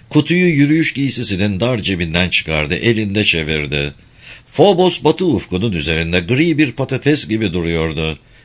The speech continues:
Güneş yeni batmıştı ve dağların tepesine vuran kızılımsı ışık öylesine güçlüydü ki kadın kendi kanının üzerinde duruyor gibiydi. Sanki kendi tozlu plazmasının rüzgarları onu kırbaçlarken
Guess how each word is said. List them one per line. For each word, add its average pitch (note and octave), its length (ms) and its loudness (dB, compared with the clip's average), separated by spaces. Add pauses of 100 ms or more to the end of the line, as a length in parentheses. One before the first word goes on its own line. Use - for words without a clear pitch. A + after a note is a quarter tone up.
Güneş D3+ 400 4
yeni C#3+ 240 0
batmıştı F2 640 0 (240)
ve B2 160 4
dağların D3 440 4
tepesine C#3 520 -2
vuran F#2 360 -2
kızılımsı B2 640 -2
ışık E2 220 -2
öylesine G2 520 0
güçlüydü F2+ 560 0
ki E2 260 0 (300)
kadın D3 340 4
kendi D3 400 2
kanının C#3+ 420 0
üzerinde A#2+ 600 0
duruyor G#2 400 0
gibiydi. D#2+ 600 -2 (520)
Sanki F#3+ 460 2
kendi D#3 420 2
tozlu D3 460 2
plazmasının A2+ 800 0
rüzgarları F2 640 0
onu C3 240 -2
kırbaçlarken F#2+ 960 0